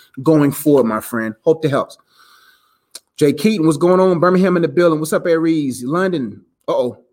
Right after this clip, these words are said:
I skipped questions. Give me one second. <clears throat> All right.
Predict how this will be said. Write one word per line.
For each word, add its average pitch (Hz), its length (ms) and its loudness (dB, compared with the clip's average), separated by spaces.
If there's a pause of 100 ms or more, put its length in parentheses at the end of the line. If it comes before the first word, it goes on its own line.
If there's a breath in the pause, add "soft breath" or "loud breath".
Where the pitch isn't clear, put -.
I 117 60 -12
skipped - 260 -10
questions. 139 400 -8
Give 147 120 -6
me 156 60 -4
one 156 100 -6
second. - 220 -10 (260)
<clears throat> 240 440 2 (920)
All 123 120 -4
right. 110 280 -4